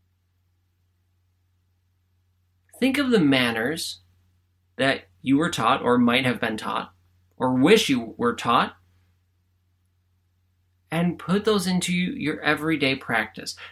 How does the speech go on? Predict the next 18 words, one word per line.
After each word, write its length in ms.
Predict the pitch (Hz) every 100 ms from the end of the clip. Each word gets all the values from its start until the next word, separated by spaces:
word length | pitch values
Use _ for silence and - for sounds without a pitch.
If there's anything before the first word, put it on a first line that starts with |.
| _
Build 200 | 226 226
them 140 | 196
up 200 | - 170
so 200 | - 180
they 180 | 156 165
become 360 | 165 165 165 160
a 80 | 147
habit 680 | 127 151 175 202 147 - -
for 200 | - 147
you. 360 | 131 113 101 - _ _ _ _ _ - -
A 60 |
habit 520 | - - 226 202 143 - -
to 100 | -
be 100 | 156
kind, 600 | 175 - 190 196 117 107 - _ _ _ _ _ _ _ _ _ _ -
to 100 | -
be 80 |
generous, 720 | 151 214 208 131 - - -